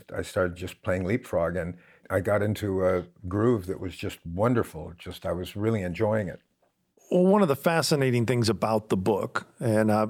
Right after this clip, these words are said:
Speaker 2: I'll give a little secret away, is there's a keyword, right, a key in the book that unlocks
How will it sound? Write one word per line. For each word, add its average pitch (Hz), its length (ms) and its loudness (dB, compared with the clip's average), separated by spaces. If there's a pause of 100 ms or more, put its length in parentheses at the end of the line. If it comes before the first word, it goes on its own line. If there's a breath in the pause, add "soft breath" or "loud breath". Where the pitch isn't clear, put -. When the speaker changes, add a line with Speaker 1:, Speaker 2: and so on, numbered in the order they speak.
Speaker 2:
I'll 110 340 -2
give 110 140 0
a 104 40 4
little 95 180 0
secret 127 360 0
away, 92 360 4
is 101 220 2
there's 104 200 4
a 110 80 2
keyword, 110 1160 2
right, 113 120 -2
a 104 60 0
key 139 480 0
in 92 120 4
the 92 80 2
book 85 420 -2 (380 loud breath)
that 131 140 4
unlocks 123 960 2